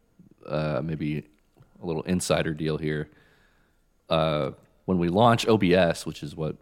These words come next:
we use to record video and audio for all the gameplay, um, and you pick, like, which window, you know, you want to record as far as gameplay, and sometimes the ex-, executables for games are, like, weird.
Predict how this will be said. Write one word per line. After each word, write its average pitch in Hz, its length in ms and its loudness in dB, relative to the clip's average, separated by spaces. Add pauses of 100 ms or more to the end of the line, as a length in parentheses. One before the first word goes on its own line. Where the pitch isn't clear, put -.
we 78 140 -4
use 76 420 -6
to - 100 -14
record 78 360 -4
video 80 320 -4
and 76 80 -6
audio 76 400 -6
for 76 180 -10
all 73 100 -4
the 78 100 -10
gameplay, 78 500 -4 (460)
um, 76 480 -4 (200)
and 80 120 -4
you 78 100 -4
pick, - 380 -2
like, 76 180 -6
which 82 220 -2
window, 87 680 0 (800)
you 87 120 -2
know, 80 120 0 (100)
you 85 120 -2
want 76 180 -2
to 80 100 -6
record 80 380 0
as 87 80 -6
far 65 160 -4
as 71 100 -6
gameplay, 85 500 0
and 82 160 -4 (220)
sometimes 127 640 0
the 78 280 -2
ex-, - 200 -6
executables 107 800 0
for 90 100 -8
games 80 400 -4
are, 78 80 -6
like, 73 220 -8
weird. 82 380 -6